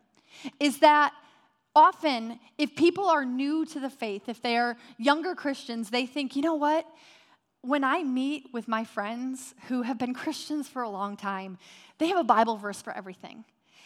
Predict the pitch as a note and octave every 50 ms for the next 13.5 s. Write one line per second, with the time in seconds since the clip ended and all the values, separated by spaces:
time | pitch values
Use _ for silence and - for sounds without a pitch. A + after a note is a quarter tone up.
0 | - _ _ - B3+ C4 C4 B3+ C4 B3 A#3+ - A3+ G#3+ C#4+ C#4+ C#4 C4+ C#4 C#4+
1 | D4+ E4+ F4+ E4 - D#4 D4 C#4 C4+ B3+ G#3 A3+ B3 B3+ - - C4 A#3 - B3
2 | A#3+ - - G#3 G#3+ A#3 G#3+ - - A#3 G#3+ G#3+ G#3 G3+ G#3 F3+ F#3+ G3+ G3 F#3+
3 | F#3+ F#3+ F#3+ G3 G3 F#3 F#3 F#3+ G#3+ G#3+ - A#3+ G#3+ G#3 A#3+ G#3+ - B3 C4 C4
4 | A#3+ A3+ A3 A3+ - - C#4 D#4+ E4+ D4+ A3+ D#3+ E3+ G#3+ - - A#3 A3 G#3 -
5 | - - - - A3+ - - C#4 D#4 D4+ F4 E4 C#4 C#4+ C#4+ - - - B3 A3
6 | B3+ B3 A#3+ - - C#4 C4 C4 A#3 C4 B3 B3 A#3+ A3+ G#3 A3+ C4+ D#4+ - -
7 | B3 A3+ A3+ G#3+ - D#4+ E4 - - E4+ C#4+ A#3 A3+ A#3 A#3+ A#3 A3 G3+ A#3 A3
8 | G3 F#3 A3+ C4 F4 F#4 D#4+ B3 A3 A3 C4 C4+ C4+ - - - A#3+ D#4 D#4+ -
9 | B3 A#3 B3 C4 C4+ C4 C4 C#4 C#4+ C#4 A#3+ G#3+ A3 F#3 D#3+ - - _ - -
10 | - _ _ _ _ _ _ _ _ _ _ - - - - C#4+ C#4+ D4+ E4+ F4+
11 | D#4+ - F4 F4 - F4 D4 A#3+ A3+ A3+ C#4 D4+ D#4 F4+ F#4+ F#4 F#4+ E4+ B3 B3+
12 | B3+ C4+ C4 A#3 G3+ - F#3+ G3 G#3 A#3+ A#3 - - - - A#3 A3 G#3 - -
13 | G#3 F#3+ - - - F3+ E3 - _ _